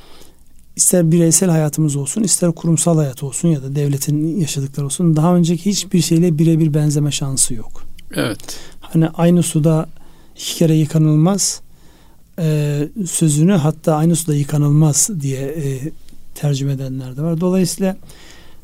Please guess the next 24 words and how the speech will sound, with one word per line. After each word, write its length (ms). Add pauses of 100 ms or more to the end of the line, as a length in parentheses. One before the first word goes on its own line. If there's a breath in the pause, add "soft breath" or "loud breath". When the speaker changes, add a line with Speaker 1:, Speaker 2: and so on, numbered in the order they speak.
(120)
Speaker 1:
çağrıştıracak 1000
şeyler 400
kullanmak, 680 (200)
e, 80 (320)
yorumlamayı 600
kolaylaştırıyor. 800 (1000 loud breath)
Ama 260
dünya 380
o 120
kadar 300
değiştirmiş 580
ki 100
yani 320
ne 80
altmış 420
yetmişli 460
yıllardaki 460
General 360
Park 360
dönemindeki 640 (480 soft breath)
Güney 260
Kore 260
var 180
karşımızda, 680